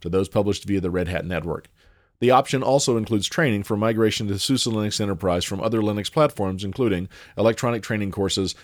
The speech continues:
and deployment guides with technical white papers. This offering is very attractively priced at U S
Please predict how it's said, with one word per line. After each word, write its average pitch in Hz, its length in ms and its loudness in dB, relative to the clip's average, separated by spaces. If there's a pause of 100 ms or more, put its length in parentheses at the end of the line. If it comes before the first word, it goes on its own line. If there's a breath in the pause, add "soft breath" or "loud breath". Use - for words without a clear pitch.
(100)
and 98 80 -6
deployment 120 460 -2
guides 90 280 0
with 95 140 -4
technical 98 340 -2
white 90 220 0
papers. 87 400 -6 (760)
This 160 220 0
offering 127 340 4
is 110 120 0
very 101 200 2
attractively 123 520 2
priced 98 420 2
at 90 300 0
U 110 240 2
S 101 240 0